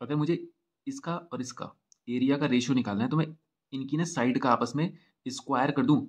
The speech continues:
तो एरिया निकल जाएगा। जैसे मान लीजिए एरिया निकालना मुझे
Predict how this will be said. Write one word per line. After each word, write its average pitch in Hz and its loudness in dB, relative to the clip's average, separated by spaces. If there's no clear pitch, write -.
तो 127 -6
एरिया 117 -2
निकल 98 -6
जाएगा। - -14
जैसे 113 -4
मान 123 2
लीजिए 123 0
एरिया 139 0
निकालना 120 0
मुझे 131 -4